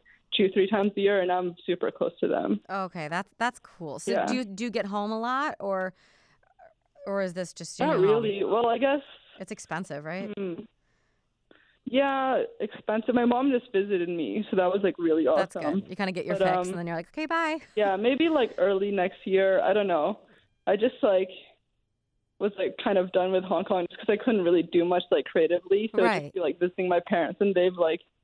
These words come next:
Speaker 1: just come out here to visit. I mean, I haven't been here that long, so maybe, like, I'd visit soon.
Speaker 2: Yeah.
Speaker 1: Yeah.
Speaker 2: Yeah. Like, for Christmas, do you think, or staying in
Speaker 1: I
Speaker 2: L A?
Speaker 1: think, like, it's kind of, well, like, now that I don't really,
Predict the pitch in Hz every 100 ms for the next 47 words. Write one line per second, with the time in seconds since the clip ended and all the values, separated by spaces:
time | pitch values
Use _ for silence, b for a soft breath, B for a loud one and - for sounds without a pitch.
0 | _ 165 - - 180 160 170 160 151 165
1 | 170 151 220 262 254 240 240 214 - 180
2 | 180 165 - 151 160 180 - 185 165 170
3 | 147 139 160 - _ _ _ _ - 185
4 | - _ - 165 98 - - 139 143 196
5 | 202 196 160 76 151 _ _ - - -
6 | 208 _ - 185 160 156 190 - 196 202
7 | 180 214 - 220 220 220 240 190 160 151
8 | _ _ _ _ _ _ _ - 196 170
9 | 214 240 381 349 277 277 - - 349 359
10 | 240 - _ _ _ _ _ 196 240 254
11 | 240 202 180 247 196 185 214 190 185 185
12 | 202